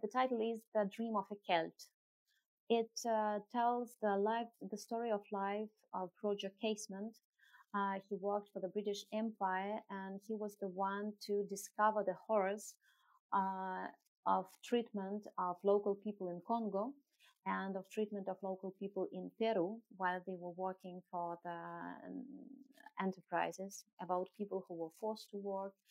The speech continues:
about different cruel things which happened there. So basically, it's about forced labor, and also it is about the opportunity of the international society to challenge the way of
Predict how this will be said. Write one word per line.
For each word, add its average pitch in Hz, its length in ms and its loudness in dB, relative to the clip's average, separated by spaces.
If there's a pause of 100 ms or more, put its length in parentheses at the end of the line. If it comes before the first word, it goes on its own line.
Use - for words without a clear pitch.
(280)
about 170 420 0
different 170 300 -14
cruel 165 360 -6
things 208 280 -2
which 185 180 -8
happened 185 340 -2
there. 185 240 -2 (260)
So 220 100 -4
basically, 269 300 4
it's 247 100 -4
about 214 280 -2
forced 330 260 -4
labor, 240 260 -2
and 208 200 0
also 247 380 -2
it 214 140 0
is 190 120 -6
about 202 460 -4
the 196 180 -4
opportunity 214 800 -2
of 185 220 0
the 190 60 -10
international 208 500 -4
society 226 720 -6 (300)
to 208 160 2
challenge 208 380 2
the 185 60 -10
way 185 140 2
of 175 100 -2